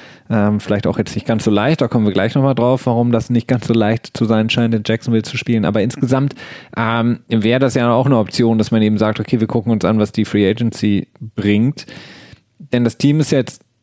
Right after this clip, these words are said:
naja, man kann so,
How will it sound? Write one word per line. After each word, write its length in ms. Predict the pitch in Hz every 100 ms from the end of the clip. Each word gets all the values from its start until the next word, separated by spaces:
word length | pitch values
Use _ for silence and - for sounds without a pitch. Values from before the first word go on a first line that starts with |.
| - - -
naja, 360 | 110 123 123 98 - _ _ _ _ -
man 240 | 107 104
kann 260 | - 123 113
so, 340 | 113 113 110